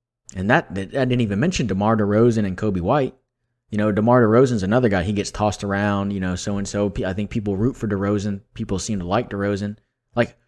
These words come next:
who, who do you know that just hates DeMar DeRozan? I'll wait. And then Coby White, you know, we'd all be tickled to death if Coby White <laughs> did well, right? I mean, so I think people are gonna root for these Bulls and will be happy to see them succeed if they do. So Lonzo Ball is a pig, in my opinion.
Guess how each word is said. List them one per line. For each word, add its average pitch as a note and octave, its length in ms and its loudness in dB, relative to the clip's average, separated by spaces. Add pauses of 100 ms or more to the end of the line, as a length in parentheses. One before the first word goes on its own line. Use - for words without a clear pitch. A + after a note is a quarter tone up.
(200)
who, G3+ 160 4
who F#3+ 160 4
do G#3+ 80 6
you G3+ 100 6
know C#3 200 2
that G2+ 120 0
just G#2 180 -4
hates - 260 -4
DeMar F#2+ 300 -6
DeRozan? D#2+ 420 -10 (840)
I'll G2+ 200 -4
wait. D2+ 180 -8 (760)
And C3 100 0
then D3 100 0
Coby D3 280 6
White, A2+ 320 4
you F#2 40 -8
know, G2 120 -4
we'd B2 180 2
all G2+ 140 2
be F2+ 100 -6
tickled F2+ 300 -8
to D#2+ 80 -14
death A2 260 -4
if - 160 -14
Coby F2 240 -6
White G#2 320 -2
<laughs> - 80 -10
did F2 140 -10
well, F#2 320 -6
right? C3 180 -2
I A#2+ 80 -4
mean, G2 220 -4
so F2 240 -8 (800)
I C#3 140 4
think C#3+ 200 0
people C3 240 2
are A2 380 0
gonna G#2 240 -2
root A#2+ 200 -2
for - 120 -8
these A2 220 0
Bulls G#2 420 2
and F#2+ 320 -6
will G2 120 -8
be F#2 140 -4
happy F#2 320 -2
to F2 80 -4
see F#2 220 -4
them F2+ 180 -6
succeed F2+ 420 -8
if E2+ 120 -6
they D#2+ 120 -10
do. E2+ 320 -6
So D#2 200 -12
Lonzo A2+ 400 4
Ball F#2 240 2
is E2+ 100 -8
a E2+ 40 -8
pig, F#2 280 -4
in E2 100 -14
my E2 140 -8
opinion. D#2 380 -14